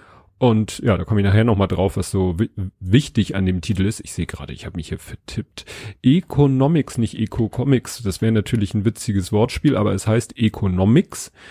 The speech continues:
Und auf Englisch heißt das Buch The Cartoon Introduction to Economics. Also auch wieder, ne, den Titel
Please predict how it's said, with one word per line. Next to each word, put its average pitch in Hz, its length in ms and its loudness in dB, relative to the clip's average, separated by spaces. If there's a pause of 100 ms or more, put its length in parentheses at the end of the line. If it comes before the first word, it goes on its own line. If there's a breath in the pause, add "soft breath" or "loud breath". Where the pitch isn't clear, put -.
(200 loud breath)
Und 127 240 2
auf 123 140 0
Englisch 139 320 2
heißt 139 260 2
das 131 120 0
Buch 143 260 2 (100)
The 123 200 4
Cartoon 160 500 2
Introduction 147 840 0
to 156 260 4
Economics. 101 920 0 (260)
Also 101 220 -2
auch - 220 -2
wieder, 98 400 2 (140)
ne, 117 180 4 (400)
den 98 260 0 (240)
Titel 131 680 2